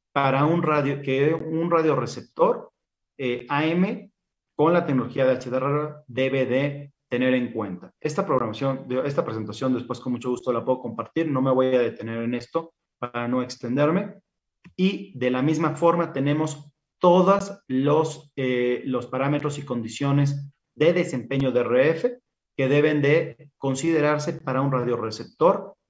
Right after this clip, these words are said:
también con la señal de H D radio, aquí están, y obviamente en el documento vienen todavía mucho más detalle, mucho más características, los cuales ustedes pueden,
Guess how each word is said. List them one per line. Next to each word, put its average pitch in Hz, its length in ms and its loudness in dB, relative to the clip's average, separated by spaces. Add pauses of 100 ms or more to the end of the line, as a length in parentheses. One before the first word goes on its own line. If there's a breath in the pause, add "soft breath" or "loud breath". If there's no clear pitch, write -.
(140)
también 127 300 0
con 143 440 0
la 110 100 -4
señal 113 340 -6
de 110 80 -4
H 101 200 -10
D 107 80 -8
radio, 135 480 0
aquí 113 240 -10
están, 147 560 -4
y 123 120 -2
obviamente 143 580 4
en 127 80 -2
el 123 100 -2
documento 139 500 -2
vienen 139 340 0
todavía 131 600 2 (220)
mucho 180 640 0
más 131 340 -2
detalle, 127 460 0
mucho 113 280 -4
más 117 200 -4
características, 139 1040 -8 (280)
los 113 120 -12
cuales 131 380 0
ustedes 120 300 -4 (120)
pueden, 117 500 -4